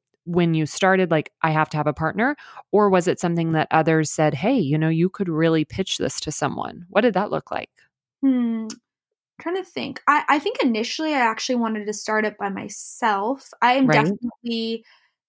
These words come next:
Speaker 2: a go-getter. I, I was the kind of person in school where I, I did not like group projects because I ended up doing the whole thing and
Speaker 1: <laughs>
Speaker 2: everyone took credit
Speaker 1: Yes.
Speaker 2: for it. And so I think initially I wanted to start it by myself, but after just spending time on it, I was like, "Okay,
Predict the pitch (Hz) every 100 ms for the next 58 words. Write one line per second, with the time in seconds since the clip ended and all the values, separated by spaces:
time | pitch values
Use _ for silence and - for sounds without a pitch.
0 | - 226 214 220 269 294 262 247 233 233
1 | 233 - 240 226 247 247 269 262 240 233
2 | 233 220 214 - 233 220 196 - _ _
3 | - 254 233 233 226 214 208 214 240 -
4 | 233 247 247 - 208 202 269 - - 214
5 | - 214 208 202 214 214 202 185 - 302
6 | - 214 240 302 269 233 226 226 240 269
7 | 320 330 - - 262 220 - - 220 247
8 | 339 - - - _ 269 269 226 277 254
9 | 240 233 226 - - 247 254 262 262 262
10 | 269 269 330 466 320 233 - 320 302 220
11 | 208 226 254 277 226 220 233 226 226 233
12 | 214 214 240 - 233 269 247 247 240 233
13 | 233 - 226 240 262 226 220 220 240 269
14 | 262 185